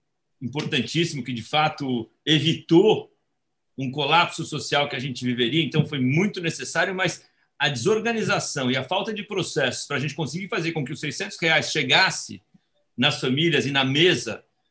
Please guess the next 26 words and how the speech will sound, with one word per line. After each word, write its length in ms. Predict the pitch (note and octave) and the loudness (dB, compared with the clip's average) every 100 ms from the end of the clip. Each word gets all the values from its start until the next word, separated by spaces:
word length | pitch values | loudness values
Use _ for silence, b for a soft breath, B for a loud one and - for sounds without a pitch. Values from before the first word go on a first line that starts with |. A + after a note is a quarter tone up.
| _ | _
da, 140 | A2 B2 - | -6 -6 2
eu 140 | D#3 | 4
vi 160 | C3 A3+ | 6 4
o 80 | B3+ | 4
esforço 460 | E3 - A3 E3+ | 2 2 4 4
da 100 | F3+ | 0
Brasil 300 | E3+ D#3+ E3+ | 0 2 0
Conference 640 | E3 F#3 F3 D#3+ B2 - - | 0 -2 0 -2 -2 -6 -4
em 140 | D#3+ E3+ | 0 0
trazer 640 | F3+ C#3 - F#3 F#3 - | 2 2 8 8 8 2
mulheres, 600 | - C#3+ E3 E3 D3 B2 | 0 2 6 4 4 0
negros, 520 | B2 C#3+ E3 E3 C3 D3+ | 2 4 4 2 -2 -2
indígenas 840 | C#3+ G#2+ E3+ F3+ C#3 B2+ A#2+ - B - | -2 -2 0 0 0 0 -2 -4 B 2
pro 140 | E3+ | 4
debate, 680 | D3 A#2 E3+ F#3 - - - | 4 4 4 4 2 -6 -8
mas 180 | - D#3 | 0 2
aqui 460 | D#3+ D#3 B3 B3+ F#3+ | 2 0 -4 -4 -4
homens 360 | F3+ G#3+ A3 D3+ | 0 0 0 -2
brancos 440 | B2+ G#3 A3 A#3 | 0 -2 0 -2
e 60 | A#3 | -4
privilegiados 680 | G#3 G3 F#3+ D#3+ G3 G#3+ A3 | -6 -4 -2 2 2 0 -6
discutindo 520 | A3+ - A3 G#3 A3+ | -6 -6 -6 -4 -6
o 60 | F3 | -4
futuro 280 | A#3 A#3 G#3+ | -6 -8 -6
do 100 | A#3 | -2
Brasil. 540 | A#3+ C#3+ D3 G3+ | -2 -2 -4 -4